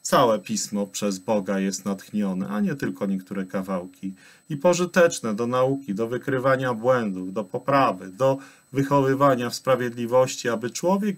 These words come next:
Boży był doskonały, do wszelkiego dobrego dzieła przygotowany. Tak uczy drugi Tymoteusza, drugi rozdział, siódmy werset, piętnasty werset i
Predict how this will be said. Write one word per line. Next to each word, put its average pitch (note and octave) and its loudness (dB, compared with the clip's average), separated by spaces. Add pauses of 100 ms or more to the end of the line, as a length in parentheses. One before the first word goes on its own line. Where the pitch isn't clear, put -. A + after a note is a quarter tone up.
Boży E3 2
był D#3 -2
doskonały, G2+ -2 (440)
do B2 4
wszelkiego F3+ 0
dobrego C3 0
dzieła A2 0
przygotowany. F#2 -4
Tak G3+ -2
uczy F#3 -4
drugi D3+ -4
Tymoteusza, B2+ -2 (360)
drugi C3 0
rozdział, C3 4
siódmy C#3 -2
werset, A2+ -4
piętnasty A2+ -6
werset G#2 -4 (540)
i C3+ 2